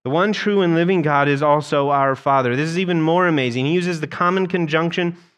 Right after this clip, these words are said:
the common Greek conjunction, "kai," that's used all the time, means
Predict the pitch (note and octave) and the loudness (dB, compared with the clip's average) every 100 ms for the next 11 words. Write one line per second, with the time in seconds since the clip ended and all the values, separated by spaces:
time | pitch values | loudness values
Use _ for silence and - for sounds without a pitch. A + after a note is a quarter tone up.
0 | - B2+ D3+ E3 D#3 D#3+ E3 C#3+ C#3+ D3 | -12 -2 0 0 -2 -4 -6 -2 -2 -2
1 | D#3 C3+ - C#3 D3+ D3+ - D3+ D3+ A#2 | -6 -6 -2 0 0 -2 -4 -4 -4 -2
2 | C#3 D3+ - C3+ D#3+ B2+ | -2 -2 -6 -6 -4 -6